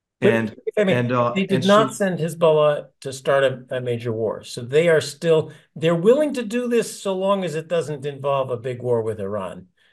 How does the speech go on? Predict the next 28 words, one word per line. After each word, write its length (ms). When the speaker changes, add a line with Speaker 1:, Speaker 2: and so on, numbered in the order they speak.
Speaker 2:
Well, 120
Speaker 1:
But, 160
Speaker 2:
well, 120
right 160
Speaker 1:
um, 60
Speaker 2:
now, 180
right 180
now 180
they're 140
doing 240
everything 540
on 120
their 160
own 160
terms 680
because 340
they're, 260
they're 120
holding 440
back 380
the 80
hundred 300
and 100
fifty 340
thousand 580
or 120
so 260
rockets, 600